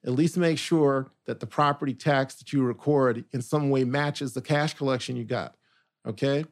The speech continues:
I mean, this is, this is, there, these tax officials now are not dumb, and their ability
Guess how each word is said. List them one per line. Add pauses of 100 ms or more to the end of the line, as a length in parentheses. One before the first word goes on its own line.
(540)
I
mean,
this
is,
this
is, (320)
there,
these
tax
officials
now
are
not
dumb, (840)
and
their (300)
ability